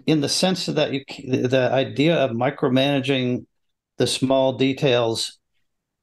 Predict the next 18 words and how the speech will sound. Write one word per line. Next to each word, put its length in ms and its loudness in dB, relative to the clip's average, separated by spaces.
down 360 4
to 160 0
the 100 0
second 680 -2
is 680 0
part 440 0
of, 400 0
you 60 -4
know, 100 2
some 240 0
people 280 0
have 200 0
these 220 2
goal 360 0
setting 460 -2
processes 920 -2
that 200 2
are, 340 2